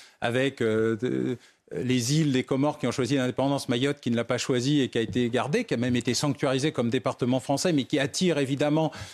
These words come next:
par son statut, sa situation sociale, aussi ses enjeux médicaux. C'est la plus grande maternité de France. Il faut avoir visité Mamoudzou ou Dzaïdzi pour se rendre compte de ce qu'est ce, ce, cette problématique,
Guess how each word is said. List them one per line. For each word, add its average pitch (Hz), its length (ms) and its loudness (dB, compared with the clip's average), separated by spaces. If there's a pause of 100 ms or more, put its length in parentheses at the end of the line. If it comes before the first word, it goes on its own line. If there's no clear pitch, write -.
(120)
par 131 160 -2
son 147 140 0
statut, 160 560 0
sa 135 160 -2
situation 123 600 -2
sociale, 311 440 0
aussi 123 220 -2
ses 110 200 -2
enjeux 113 220 2
médicaux. 135 460 2
C'est - 120 -4
la 113 80 0
plus 131 140 -2
grande 135 220 2
maternité 135 560 0
de - 60 -8
France. 269 360 0
Il - 360 -16
faut 120 60 0
avoir 113 220 0
visité 123 560 0
Mamoudzou 127 540 2
ou 127 40 2
Dzaïdzi 120 540 0
pour - 160 -4
se - 80 -6
rendre 156 380 2
compte 269 320 0 (400)
de 131 100 2
ce - 80 -6
qu'est 170 160 2
ce, 117 320 0
ce, 117 480 0 (220)
cette - 240 -6
problématique, 139 760 -2